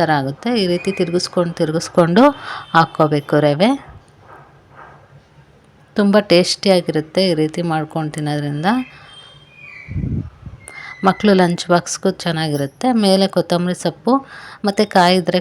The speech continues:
ಕಾಯಿ ಹಾಕ್ಕೊಳ್ಳಿ, ಚೆನ್ನಾಗಿರುತ್ತೆ. ನಾನು ಕಾಯಿ ಇರಲಿಲ್ಲ, ಕಾಯಿ ಹಾಕಿಲ್ಲ.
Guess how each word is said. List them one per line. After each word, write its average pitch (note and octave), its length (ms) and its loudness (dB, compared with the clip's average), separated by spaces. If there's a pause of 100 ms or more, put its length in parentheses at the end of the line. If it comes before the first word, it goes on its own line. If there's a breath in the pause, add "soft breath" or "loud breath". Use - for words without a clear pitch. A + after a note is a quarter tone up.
ಕಾಯಿ E3 260 0 (100)
ಹಾಕ್ಕೊಳ್ಳಿ, C#3 420 -4 (100)
ಚೆನ್ನಾಗಿರುತ್ತೆ. D3 640 -4 (480 loud breath)
ನಾನು F#3 140 0 (100)
ಕಾಯಿ F3 280 4
ಇರಲಿಲ್ಲ, D#3 320 -2 (120)
ಕಾಯಿ D3+ 240 0
ಹಾಕಿಲ್ಲ. C#3+ 340 -6